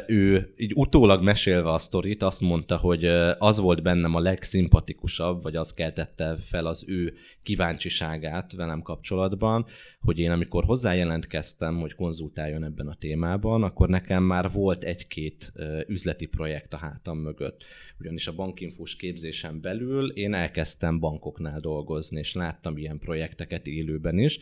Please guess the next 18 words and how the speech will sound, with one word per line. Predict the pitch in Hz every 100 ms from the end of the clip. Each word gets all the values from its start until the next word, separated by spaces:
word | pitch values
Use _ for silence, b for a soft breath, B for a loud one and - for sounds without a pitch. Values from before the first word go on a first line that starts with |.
| B B B
de | 92 95 95
azért | 95 104 101
hozzáteszem, | 107 104 95 - 90 - 90
főleg | 87 95 87 85
így | 85
utólag | 98 98 92 85 80
visszanézve, | 80 - 85 82 82 85
hogy | 78
igen, | 80 80
abszolút | 73 - - 76
nekem | 85 80 76
üzleti | 90 87 85 85
tapasztalatom | 82 - 76 - 82 76 85 82
nem | 78 78 -
volt, | 85 110 - B B B
ö, | - 85
semmilyen | - 90 87 85 82
területen, | 87 95 113 113 131 123